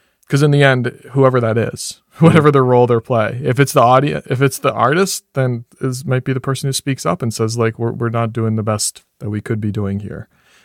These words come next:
Speaker 1: We don't have to stop the show.
Speaker 2: Right.
Speaker 1: We have to improve the show.
Speaker 2: Yeah, and that's, you know,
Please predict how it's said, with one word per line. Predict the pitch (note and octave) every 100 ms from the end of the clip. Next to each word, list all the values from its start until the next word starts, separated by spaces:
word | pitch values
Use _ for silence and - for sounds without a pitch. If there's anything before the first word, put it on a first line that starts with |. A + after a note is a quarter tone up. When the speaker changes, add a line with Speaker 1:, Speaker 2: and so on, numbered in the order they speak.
| _
Speaker 1:
We | B2+
don't | C#3+
have | D3+
to |
stop | - E3
the | E3+
show. | - F#3 A2 A2+ _ _ -
Speaker 2:
Right. | - _ _ -
Speaker 1:
We |
have | A#2
to | B2+
improve | B2 C#3
the | -
show. | - G2 C3 _ _ _ _ _ _
Speaker 2:
Yeah, | - C#3+
and | G#2+ C#3
that's, | F#3+ - - - - -
you | C3+
know, | G#2+ G2+